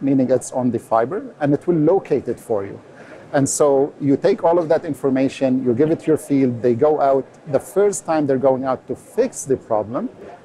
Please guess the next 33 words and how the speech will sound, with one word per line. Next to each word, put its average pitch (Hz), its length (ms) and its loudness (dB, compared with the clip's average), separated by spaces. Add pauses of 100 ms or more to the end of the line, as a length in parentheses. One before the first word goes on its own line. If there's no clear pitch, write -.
and 135 160 0
not 156 200 0
to 143 80 -6
find 139 380 0
it 117 180 -2
or 117 140 -4
troubleshoot - 600 -10
it. - 80 -20 (400)
So 175 160 2
that's, 226 400 0
you 180 160 2
know, 156 160 2
this 185 180 0
is 156 120 -4
the, 147 160 2
the, 139 140 2
the 127 180 0
most 160 440 -2
basic 147 380 -2
use 127 220 -2
case. 107 240 -6
But 123 140 -8
there's 160 200 2
also 226 300 0
the 156 140 -2
other 240 200 0
use 147 260 -2
cases. 127 360 -2
A 139 40 4
lot 190 200 2
of 220 100 -2
the 175 80 -4
time, 131 460 -6